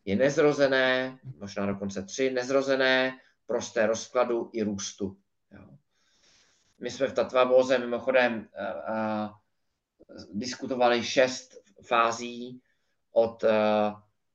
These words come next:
zárodku nebo embrya, potenciálního, eh, člověka, přes zrození, růst, všelijaké změny,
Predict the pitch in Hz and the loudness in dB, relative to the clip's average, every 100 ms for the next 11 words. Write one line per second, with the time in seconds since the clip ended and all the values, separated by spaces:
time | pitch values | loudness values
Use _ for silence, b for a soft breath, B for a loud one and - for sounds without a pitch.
0 | _ - 110 120 117 113 113 - 113 101 | _ -12 -2 4 6 4 2 -2 0 2
1 | - 110 110 127 123 127 127 107 117 110 | 2 2 0 2 4 4 2 -4 -6 -6
2 | 110 113 110 113 113 110 110 110 104 98 | 0 0 2 0 -2 0 4 4 2 -6
3 | - 101 101 104 101 - - 120 120 117 | -8 -4 -4 -4 -6 -12 -4 0 0 0
4 | 123 120 120 120 b b b b b - | 2 2 0 -4 b b b b b -12
5 | 110 104 123 123 127 123 123 120 117 120 | -10 -4 2 2 2 -2 -2 -6 -8 -12
6 | - _ _ _ - 101 117 117 120 - | -18 _ _ _ -6 -2 0 -2 -4 -10
7 | - _ _ _ _ _ _ _ _ _ | -16 _ _ _ _ _ _ _ _ _
8 | _ - 123 110 107 113 104 98 107 113 | _ -10 0 4 4 4 2 2 0 2
9 | 113 110 110 110 | 2 2 0 -8